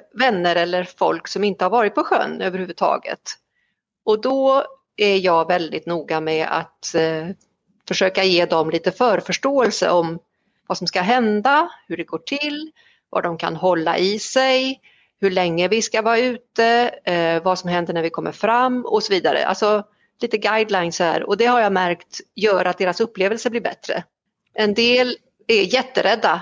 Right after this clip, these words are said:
men vill inte riktigt säga det. Men då har jag märkt att det är mycket skönare om de får veta lite vad som gäller. Så det har varit ett bra sätt. Sen har jag en otroligt trygg skeppare vid min sida,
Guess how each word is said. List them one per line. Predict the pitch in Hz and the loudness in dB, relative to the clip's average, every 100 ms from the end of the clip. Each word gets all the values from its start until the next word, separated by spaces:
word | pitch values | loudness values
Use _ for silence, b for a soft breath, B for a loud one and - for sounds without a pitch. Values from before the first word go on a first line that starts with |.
| - | -2
men | 190 180 180 - | -2 -2 -4 -8
vill | 196 196 | -6 -2
inte | 190 - | -4 -2
riktigt | 185 180 - | -4 -4 -4
säga | - 214 208 277 | 0 2 2 2
det. | 214 196 247 - | 2 2 0 -6
Men | 196 196 | -4 -2
då | 190 202 196 196 - | 0 2 2 0 -2
har | 202 | 0
jag | 190 | 2
märkt | 180 160 165 - | 4 2 0 -2
att | 175 - | -4 -2
det | 180 175 | -2 -2
är | 180 | -2
mycket | 185 - - | -6 -6 -8
skönare | 175 185 160 - 92 | 0 2 4 2 2
om | - | -2
de | - | -6
får | - 180 | -6 -4
veta | - - | -4 -2
lite | 170 170 - | -4 -4 -2
vad | - | -2
som | - 170 | -2 -4
gäller. | 165 165 - - _ _ _ _ _ _ _ _ _ _ - | -2 -2 -4 -8 _ _ _ _ _ _ _ _ _ _ -4
Så | |
det | 208 | 2
har | 233 | 4
varit | 226 214 | 4 2
ett | 214 | 2
bra | 202 - | 2 0
sätt. | - 180 - | 2 -2 -2
Sen | - 220 | 0 2
har | 190 | 2
jag | 180 180 | 2 0
en | 180 | -2
otroligt | 220 - 262 294 175 170 175 - - | -6 -6 -4 -4 -2 -2 -2 -8 -8
trygg | 220 185 160 | 0 0 0
skeppare | - - - - | -2 -2 0 -2
vid | 87 165 | 0 -2
min | 170 | -2
sida, | 156 - 147 156 | -2 0 0 0